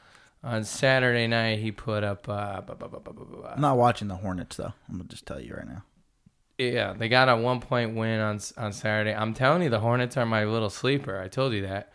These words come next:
Speaker 2: Yeah.
Speaker 1: And, uh, Kemba had thirty-nine on Saturday night.
Speaker 2: Sheesh.
Speaker 1: Yeah, so Kemba's cooking. So shouts to Cardiac Kemba.
Speaker 2: Yeah.
Speaker 1: I think the Hornets gonna be good. All right, here's,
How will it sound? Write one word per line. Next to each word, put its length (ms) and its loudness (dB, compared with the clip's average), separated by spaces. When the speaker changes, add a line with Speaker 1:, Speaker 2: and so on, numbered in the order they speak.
Speaker 2:
Yeah. 160 -6
Speaker 1:
And, 380 -2
uh, 260 0
Kemba 340 0
had 180 0
thirty-nine 880 -4
on 140 -14
Saturday 400 -12
night. 260 -14
Speaker 2:
Sheesh. 460 -10
Speaker 1:
Yeah, 320 2
so 180 -8
Kemba's 440 -4
cooking. 460 -6
So 260 -12
shouts 340 -4
to 60 -16
Cardiac 540 -2
Kemba. 420 -6
Speaker 2:
Yeah. 200 -4
Speaker 1:
I 40 -20
think 120 -12
the 80 -4
Hornets 240 -4
gonna 100 -6
be 40 -4
good. 200 -8
All 80 2
right, 100 4
here's, 260 2